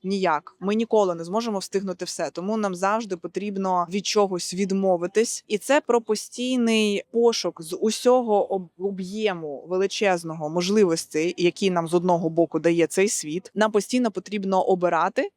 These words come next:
а коли ти обираєш, це означає, що ти постійно чомусь відмовляєш. Тобто ти свідомо відмовляєшся. Наприклад, я зараз записую це відео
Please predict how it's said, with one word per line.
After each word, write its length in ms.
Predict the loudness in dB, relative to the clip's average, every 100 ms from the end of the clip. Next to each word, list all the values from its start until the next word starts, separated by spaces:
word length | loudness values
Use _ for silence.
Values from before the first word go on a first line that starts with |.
| _
а 100 | -2
коли 220 | 2 0
ти 140 | 2 2
обираєш, 480 | 2 2 2 0
це 80 | -4
означає, 340 | -8 -2 0 0
що 140 | -4
ти 100 | -8
постійно 420 | -8 -6 -2 -2
чомусь 420 | -2 -4 -4 -4
відмовляєш. 840 | -4 -2 0 0 0 0 -2 -4 -8
Тобто 200 | -4 -2
ти 140 | 0 -2
свідомо 640 | 0 0 2 2 2 0
відмовляєшся. 1080 | 0 0 0 0 0 2 0 -2 -4 -6 -2
Наприклад, 540 | -2 2 0 0 -8 -2
я 260 | 0 2
зараз 360 | 2 2 2 0
записую 600 | -4 -2 -2 -2 -4 -4
це 220 | -2 -2
відео 560 | 0 0 4 6 4